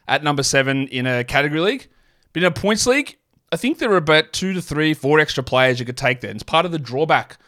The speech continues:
on Yahoo is that, or on all sites really, is A D P doesn't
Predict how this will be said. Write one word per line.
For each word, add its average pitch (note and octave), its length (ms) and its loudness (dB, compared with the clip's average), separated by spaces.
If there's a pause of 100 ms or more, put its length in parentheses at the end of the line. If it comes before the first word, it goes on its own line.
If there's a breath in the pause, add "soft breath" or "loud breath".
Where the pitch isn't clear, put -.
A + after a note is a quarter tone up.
(320 soft breath)
on C3 280 2
Yahoo C3 460 2
is B2 160 -4
that, B2 320 -10
or A#2 180 -6
on D#3 60 0
all D#3 160 0
sites A#2 300 -2
really, C3+ 180 -2
is A#2 140 -6
A D3 100 2
D D3+ 140 2
P B2+ 420 -2 (720)
doesn't C#3 300 -4